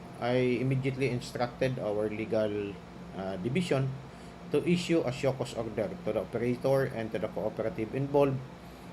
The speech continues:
uh, requiring them to explain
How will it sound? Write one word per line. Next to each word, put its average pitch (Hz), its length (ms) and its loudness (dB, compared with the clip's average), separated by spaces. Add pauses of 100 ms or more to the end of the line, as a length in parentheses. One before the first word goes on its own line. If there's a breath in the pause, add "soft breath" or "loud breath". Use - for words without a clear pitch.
(160 loud breath)
uh, 123 320 2
requiring 151 640 4
them 120 320 4 (400)
to 117 400 4
explain 143 480 2